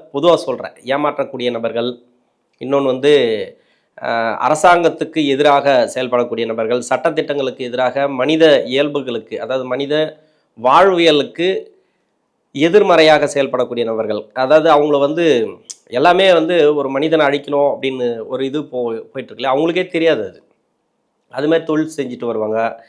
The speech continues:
எல்லாமே ஆப்போசிட்டா இருப்பாங்க. அஹ், பேசுறது எல்லாமே பார்த்தீங்கன்னாக்கா, அவங்க செய்யற தொழில் யார் எப்படின்னாலும் போட்டோம், நான் நல்லா இருக்கணும் அப்படின்ட்டு அது மாதிரி செய்யக்கூடிய நபர்கள்,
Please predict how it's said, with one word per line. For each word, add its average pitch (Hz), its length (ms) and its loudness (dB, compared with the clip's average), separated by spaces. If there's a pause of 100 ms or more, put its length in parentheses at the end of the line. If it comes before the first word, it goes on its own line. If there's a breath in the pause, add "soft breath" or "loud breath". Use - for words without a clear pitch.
(460 soft breath)
எல்லாமே 170 340 2
ஆப்போசிட்டா 160 500 2
இருப்பாங்க. 110 340 -2 (640)
அஹ், 135 260 -4
பேசுறது 170 440 4
எல்லாமே 156 280 6
பார்த்தீங்கன்னாக்கா, 139 640 0
அவங்க 143 320 4
செய்யற 202 280 4
தொழில் 170 300 2
யார் 147 260 4
எப்படின்னாலும் 156 540 0
போட்டோம், 127 360 -8
நான் 131 220 -4
நல்லா 135 180 2
இருக்கணும் 123 320 -4 (560)
அப்படின்ட்டு 127 460 -4 (220)
அது 139 200 -4
மாதிரி 160 200 2 (120)
செய்யக்கூடிய 120 460 -6
நபர்கள், 101 340 -12